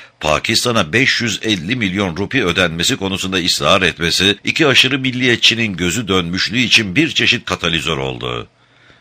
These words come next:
Gandhi siyasal bir şantaj yapıyordu. Godse'nin bir gün uğrunda hapse düştüğü ve bugün bütün kalbiyle nefret ettiği adam, ülkesinin Pencaplı katiller ve sadistler karşısında pes etmesini istiyordu.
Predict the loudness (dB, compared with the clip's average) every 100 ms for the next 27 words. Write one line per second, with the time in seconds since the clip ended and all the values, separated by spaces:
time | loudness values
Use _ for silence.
0 | _ -6 -4 -4 -2 0 2 2 2 2
1 | 2 2 2 2 2 2 0 -4 -4 -4
2 | -6 -8 _ _ _ -18 -16 -2 4 4
3 | 4 2 2 2 2 2 -2 0 -2 -2
4 | 0 0 0 0 0 0 -2 0 0 0
5 | -2 -4 -6 -4 -4 -4 -6 -4 -4 0
6 | 0 0 -4 -2 0 0 0 -2 -2 -2
7 | -2 0 2 2 0 -2 0 2 2 2
8 | 0 -2 -2 0 0 -2 -2 0 0 0
9 | 0 2 2 0 0 0 0 2 0 2
10 | 2 2 0 2 2 2 0 -2 -2 -2
11 | -4 -2 -4 -4 -8 -8